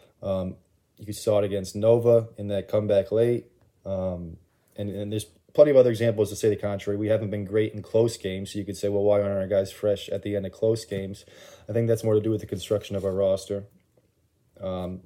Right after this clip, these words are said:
point to me for making excuses, that's fine, but I think that the added depth is really an advantage. We saw it last year, we're seeing it again this year, and I hope to con-, hopefully these guys just continue to get better. You know, the N Ys, the Stanleys, Usu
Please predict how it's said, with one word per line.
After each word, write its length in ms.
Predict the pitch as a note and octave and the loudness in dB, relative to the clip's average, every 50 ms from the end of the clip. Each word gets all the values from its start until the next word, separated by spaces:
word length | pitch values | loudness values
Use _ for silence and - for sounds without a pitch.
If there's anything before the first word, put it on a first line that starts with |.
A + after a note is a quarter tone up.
| - _ | -14 _
point 220 | - G#2+ G#2 G2 | -2 -2 -2 -2
to 60 | - G#2+ | -4 -6
me 100 | G#2+ G#2+ | -6 -6
for 100 | G#2 G#2 | -4 -4
making 200 | G2+ G2+ F#2+ G2+ | -4 -4 -6 -6
excuses, 440 | G2 - - G#2 G2+ - G#2 F#2 - - - - - - _ - | -10 -6 -6 -8 -6 -6 -10 -12 -12 -20 -20 -20 -20 -20 _ -4
that's 240 | - G#2+ G#2+ - - | 0 0 0 0 -2
fine, 280 | - G2+ F#2 F#2+ G2+ | -4 -2 -2 0 0
but 100 | F#2+ G#2 | 0 2
I 60 | G2+ G#2 | 0 0
think 300 | - - A2+ A2 G2+ - | 0 -2 -6 -6 -4 -4
that 140 | G#2+ G2 | -6 -2
the 140 | - G#2 - | -2 -2 -2
added 380 | G#2+ A2 G#2+ G#2+ G2 F#2 F2+ - | -2 -2 -2 -2 -4 -6 -6 -2
depth 400 | - A2+ A2+ A2+ A2+ - - - _ - - _ - | 2 4 4 4 2 -2 -20 -20 _ -20 -20 _ -8
is 160 | A2+ G#2 G2+ | -8 -6 -2
really 240 | G#2+ A2+ A2+ A2+ A2 | 2 4 4 4 2
an 60 | G#2+ | 0
advantage. 500 | G2+ F#2+ G#2 G#2+ G2+ F#2 E2+ E2 - - | -4 -4 -4 -4 -4 -4 -6 -10 -12 -12
We 100 | F#2 G2 | -12 -10
saw 260 | F#2+ - G#2+ G#2 G2+ | -6 -2 0 0 2
it 40 | G2 | 2
last 380 | G#2+ A2 A2+ A2+ A2 - - | 2 2 2 0 -2 -4 -4
year, 120 | A#2 A2+ G#2+ | -2 -2 0
we're 80 | G2+ | -2
seeing 220 | G2 - - G#2+ G2+ | -2 -4 -6 -6 -6
it 100 | G2+ G2+ | -6 -6
again 260 | G2 G#2 G#2 G2+ G#2 | -4 -4 -4 -2 -2
this 220 | G#2+ G#2+ - - | -4 -6 -6 -6
year, 280 | A#2 A2+ A2 A2 A2 - - - - _ - | -4 -2 0 -2 -2 -4 -14 -20 -20 _ -8
and 80 | G2 | -4
I 80 | G2+ F#2+ | -4 0
hope 200 | F#2 G#2 G#2+ - | 0 0 0 0
to 80 | - G#2 | -4 -10
con-, 200 | - - G2 - _ _ _ _ - | -10 -10 -14 -16 _ _ _ _ -4
hopefully 480 | - A#2 A2 - - A2 A2 G#2+ G#2 G#2 - | -2 -2 -2 -2 -4 -4 -4 -4 -4 -6 -6
these 180 | G#2 G#2 G2+ | -8 -8 -6
guys 420 | F#2 A2 G#2 G2+ G2+ G#2 G2 - - | -4 -2 -2 0 -2 -2 -4 -8 -16
just 320 | - - A2 G#2 - - | -10 -6 -6 -6 -6 -8
continue 300 | - G#2 F#2+ - A2 G#2+ | -12 -10 -8 -6 -6 -6
to 80 | G2 G2+ | -6 -6
get 160 | G2+ F#2 E2+ | -6 -4 -2
better. 300 | G#2+ G2+ F#2 E2+ D#2+ D#2+ _ - | -2 -2 -2 -4 -10 -12 _ -18
You 120 | - F2 | -14 -12
know, 200 | F2 F2+ F2 F2+ | -10 -8 -10 -8
the 260 | E2+ F#2+ F#2 F2 - | -8 -6 -8 -6 -6
N 140 | G2+ G#2 G2+ | -6 -6 -2
Ys, 320 | G#2 G2+ G2+ G2 G2+ F#2 F2 | 0 2 2 2 2 0 -4
the 80 | F2 | -12
Stanleys, 640 | - - - G#2+ G#2 G#2 G#2 G#2 G#2 G2+ F#2+ F#2 - _ - - - - - - - - | -14 -8 -4 -4 -2 -2 -4 -6 -8 -8 -10 -12 -16 _ -20 -20 -20 -20 -20 -20 -12 -8
Usu 480 | A2 G#2+ - - A#2 A2+ A#2 A#2 - | -8 -6 -4 -2 0 0 0 0 -2